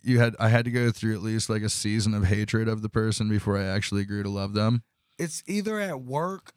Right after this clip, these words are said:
Speaker 2: or, like, at the comedies, at the comedy scene, like, there was, you, we're s-, we're around each other so much. There's no reason for us not to like each other 'cause we spend so
Speaker 1: Yeah.
Speaker 2: much fucking time together that we might as well be in a relationship.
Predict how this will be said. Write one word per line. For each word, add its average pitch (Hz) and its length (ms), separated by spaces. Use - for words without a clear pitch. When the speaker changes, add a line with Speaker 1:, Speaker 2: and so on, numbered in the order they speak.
Speaker 2:
or, 135 120
like, 147 300
at 156 140
the 147 80
comedies, 165 760
at 139 180
the 131 80
comedy 156 460
scene, 165 420
like, 139 240
there 151 140
was, 139 340
you, 147 180
we're 139 200
s-, - 340
we're 143 240
around 135 400
each 127 160
other 110 180
so 117 360
much. 98 440
There's 165 200
no 180 200
reason 160 500
for 131 220
us 113 160
not 120 260
to 117 120
like 110 240
each 98 160
other 90 160
'cause 107 180
we 156 120
spend 156 360
so - 300
Speaker 1:
Yeah. 101 140
Speaker 2:
much 98 360
fucking 139 380
time 127 380
together 101 400
that 98 240
we 127 80
might 170 240
as 202 140
well 180 160
be 165 200
in 156 100
a 147 60
relationship. 135 840